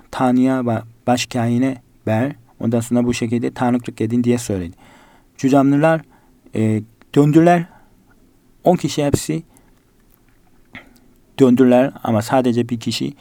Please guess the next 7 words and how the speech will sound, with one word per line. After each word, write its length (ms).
geri 240
döndü. 300
Sadece 480
bir 80
kişi 400
geri 300
dönüp, 260